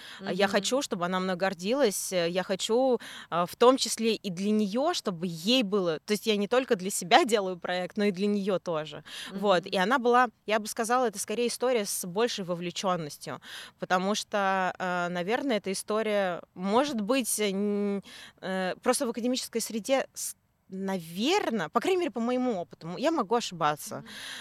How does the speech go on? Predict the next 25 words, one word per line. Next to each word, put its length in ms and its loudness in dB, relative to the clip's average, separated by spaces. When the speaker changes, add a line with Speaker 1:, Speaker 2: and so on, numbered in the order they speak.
Speaker 1:
а, 240 0
для 160 0
меня 280 4
она 160 2
встречалась 540 -2
реже, 380 0
чем, 540 -2
а, 120 -4
вот 340 -4
в 180 -12
европейской 580 0
системе 440 -4
образования. 640 -4
А, 640 -2
но 360 2
это 220 0
такая 340 2
ключевая 540 -2
история, 480 -2
что, 800 0
м, 240 -14
когда 280 2
ты 120 -6
чувствуешь, 560 -6
что, 520 -2